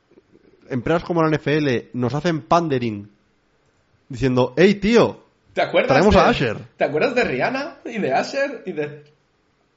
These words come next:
Speaker 1: No, eh, es que, es que esto es lo mismo como cuando en el año, no me acuerdo qué fue, qué año tal, cuando trajeron a Aero-, Aerosmith.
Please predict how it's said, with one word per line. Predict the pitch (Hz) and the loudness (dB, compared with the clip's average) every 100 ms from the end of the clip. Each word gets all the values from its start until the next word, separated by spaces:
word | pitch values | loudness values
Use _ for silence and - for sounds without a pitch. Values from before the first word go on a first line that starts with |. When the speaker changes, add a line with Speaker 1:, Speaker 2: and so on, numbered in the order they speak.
| _ _ _ _ _ | _ _ _ _ _
Speaker 1:
No, | 120 113 113 117 | -10 -10 -10 -12
eh, | 131 - - _ _ | -14 -18 -20 _ _
es | 131 123 | -16 -4
que, | 190 - - _ _ _ _ _ _ _ | -4 -4 -12 _ _ _ _ _ _ _
es | 135 - | -14 -8
que | |
esto | 196 240 | -4 0
es | |
lo | 185 | 0
mismo | 156 175 240 | 2 0 0
como | 226 170 | -2 -2
cuando | - 127 120 | -2 -4 -4
en | 117 | -6
el | 113 | -4
año, | 139 170 185 190 185 180 | -4 -4 -4 -2 -4 -4
no | 170 | -4
me | |
acuerdo | 170 170 165 | -2 -2 -4
qué | - | -4
fue, | 180 180 | -2 -2
qué | 175 | -4
año | 170 170 | -6 -2
tal, | 196 | -2
cuando | 208 147 | 0 -2
trajeron | 98 143 | 0 0
a | 156 | 2
Aero-, | 104 | 2
Aerosmith. | 117 101 90 131 220 | 0 0 -2 -4 -4